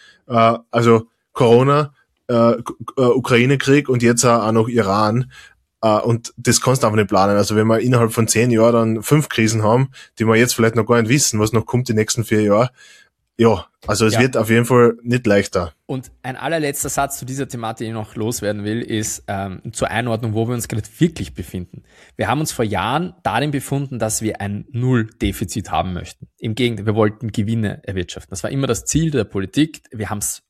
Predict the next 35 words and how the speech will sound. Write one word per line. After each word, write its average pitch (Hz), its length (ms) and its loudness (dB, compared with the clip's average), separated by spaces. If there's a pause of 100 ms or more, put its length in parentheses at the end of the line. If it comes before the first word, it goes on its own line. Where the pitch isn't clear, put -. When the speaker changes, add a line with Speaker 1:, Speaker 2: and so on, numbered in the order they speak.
Speaker 2:
oftmals 120 420 -2
knapp - 280 -6
nicht 95 120 -14
geschafft, - 400 -2
so 104 220 -6
unter 98 480 -8
einer 92 200 -10
Milliarde, 139 600 -2
hin 104 160 -8
oder 82 140 -10
her. 170 260 -2 (200)
Dann 104 140 -4
kam 107 160 -4
Corona, 135 500 -2
klar, 120 380 -2 (240)
aber 98 240 -6
schon 90 160 -12
gesagt, - 380 -2
meiner 90 180 -6
Meinung 87 200 -8
nach - 60 -20
zu - 140 -12
viel - 140 -16
Geld 80 180 -6
ausgegeben. 117 460 -4 (300)
Je 104 140 0
nach, 95 180 -4 (600)
trotzdem 123 520 0
befinden 156 340 -6
wir 131 100 -8
uns 113 140 -10
gerade 113 140 0
in 107 60 -4
einer 98 80 -8
Phase, 98 460 -4